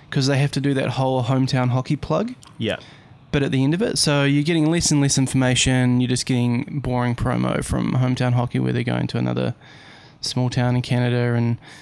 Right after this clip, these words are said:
Speaker 1: obviously Ron's the host of that. So then he leaves before the end of the first game, and then they bring in David Amber to host the second Hockey Night in Canada game.
Speaker 2: Mm.
Speaker 1: And that's kind of when the more information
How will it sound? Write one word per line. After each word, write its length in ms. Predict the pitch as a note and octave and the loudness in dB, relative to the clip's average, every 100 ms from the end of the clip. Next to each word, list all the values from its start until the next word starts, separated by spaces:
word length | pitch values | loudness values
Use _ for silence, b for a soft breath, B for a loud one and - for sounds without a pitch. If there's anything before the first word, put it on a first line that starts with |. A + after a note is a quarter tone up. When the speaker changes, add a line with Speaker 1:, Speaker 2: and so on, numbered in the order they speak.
| B - | B -6
Speaker 1:
obviously 340 | B2 B2 B2 | -4 -2 -2
Ron's 320 | A#2+ B2 A#2+ A#2 | 0 0 0 0
the 60 | |
host 240 | A#2 A#2+ A#2+ | 0 -2 -2
of 60 | |
that. 220 | B2 B2 | -2 -2
So 160 | - A#2 | -2 0
then 320 | A#2+ A#2+ A#2+ B B B B B | 0 0 -2 B B B B B
he 160 | - C3+ | -4 0
leaves 600 | C3 C#3+ D3+ D3 B2+ - | 2 2 2 2 0 -2
before 380 | C3 - C#3 C3 | -4 -2 -2 0
the 80 | C3 C3+ | 0 2
end 160 | C#3 C3+ | 2 0
of 120 | B2 | 0
the 60 | B2+ | -4
first 380 | - C3 B2+ - | -2 -2 -2 0
game, 460 | C#3 B2+ A#2+ C3 - | 0 0 0 0 0
and 160 | C3 | 0
then 180 | B2+ C3 | 0 2
they 100 | B2+ | 0
bring 260 | B2+ C3 B2 | 0 0 0
in 160 | B2 | 0
David 260 | B2 B2 A#2+ | 0 0 0
Amber 520 | B2 C3+ B2 B2 B2+ B B B B B B - - | 2 2 2 0 -2 B B B B B B -20 -8
to 500 | - B2+ B2 B2 B2 - | -2 0 0 0 -2 -2
host 420 | C3 B2+ - - | -2 0 -2 -4
the 80 | C3 | -2
second 460 | - E3+ E3+ C3+ B2 | 0 0 0 0 0
Hockey 220 | A#2+ B2+ | 0 0
Night 120 | B2+ | 0
in 80 | B2+ | 0
Canada 320 | C3+ B2+ - | -2 0 -2
game. 280 | - C3 D3+ - | -2 -2 -2 -2
Speaker 2:
Mm. 280 | A2+ G2 B - | -4 -4 B -4
Speaker 1:
And 160 | C3 C3+ | 0 0
that's 220 | C3+ - | -2 -2
kind 160 | C3 | 0
of 80 | B2 | 0
when 340 | B2 B2 A#2+ - - - - - - - - | 2 0 0 -4 -16 -20 -20 -20 -20 -20 -6
the 60 | B2+ | -2
more 280 | B2 B2 B2 | 0 0 0
information 680 | B2 B2+ - - - C3 | -2 -2 -2 -2 -2 -4